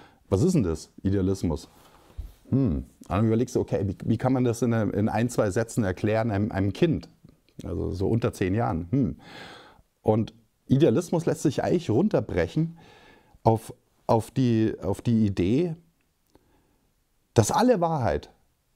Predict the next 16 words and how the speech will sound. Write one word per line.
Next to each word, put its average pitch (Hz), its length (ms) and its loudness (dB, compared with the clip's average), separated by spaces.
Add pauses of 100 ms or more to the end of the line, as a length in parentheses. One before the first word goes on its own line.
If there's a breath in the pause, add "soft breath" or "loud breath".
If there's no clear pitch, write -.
(440)
sich - 320 -2
rein 135 340 0 (160)
durch 113 140 0
Vernunft, 120 800 -2
durch 113 140 -2
Verstand 113 600 -2
im 98 180 -2
Kopf, - 260 -4
äh, - 140 -8
erkennen 90 640 -4
lässt. 76 300 -8 (1160)
Das 127 160 2
ist 160 120 4
Idealismus 120 640 -2 (240)
im 107 140 0
Kern. 98 380 -2